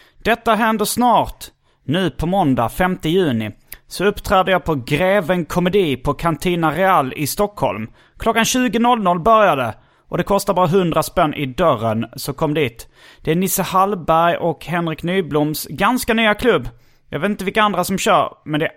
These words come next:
alltid askul och mysigt där. I övrigt har jag lite andra gig i Stockholm, Lund, Sundbyberg och Motala, så kolla in datum och länkar på gardenfors punkt blogspot punkt com.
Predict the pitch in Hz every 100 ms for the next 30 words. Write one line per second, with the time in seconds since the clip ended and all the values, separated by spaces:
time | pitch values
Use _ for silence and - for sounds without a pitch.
0 | - 196 - - 175 - _ 156 156 -
1 | - 123 120 120 139 - 120 127 147 196
2 | - - 120 117 - 202 117 - _ _
3 | _ _ _ 170 180 190 220 165 196 240
4 | 226 208 190 214 180 151 175 233 170 170
5 | 208 202 - 143 127 123 160 185 135 123
6 | 120 - 180 180 156 143 170 196 151 135
7 | 139 160 180 190 - 131 120 117 120 156
8 | 202 196 185 190 196 202 170 170 180 190
9 | 151 131 135 123 - _ _ - 151 151
10 | 156 147 151 156 - 156 160 - 151 190
11 | 139 - 165 165 - 180 180 - - 147
12 | 90